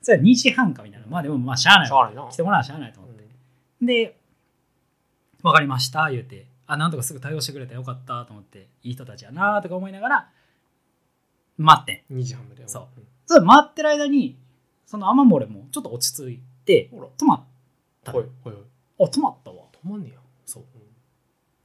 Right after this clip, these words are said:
Speaker 1: て思って、
Speaker 2: うん。
Speaker 1: なんか、トレイの水バーって流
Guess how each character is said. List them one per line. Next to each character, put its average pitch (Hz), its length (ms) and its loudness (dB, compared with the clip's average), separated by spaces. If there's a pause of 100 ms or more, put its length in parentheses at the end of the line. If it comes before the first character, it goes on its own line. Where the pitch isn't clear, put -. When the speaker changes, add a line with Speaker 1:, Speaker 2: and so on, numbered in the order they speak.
(120)
Speaker 1:
て 254 80 6
思 226 180 2
っ 214 60 -12 (160)
て、 180 260 -14
Speaker 2:
う 139 40 -20
ん。 117 160 -18 (680)
Speaker 1:
な 175 120 -4
ん - 20 -8
か、 107 220 -12 (880)
ト 175 120 2
レ 165 100 8
イ 131 40 0
の 120 80 -6
水 110 420 -10
バ 123 160 0
ー - 0 -
っ 120 80 -14
て 110 60 -18
流 113 60 -12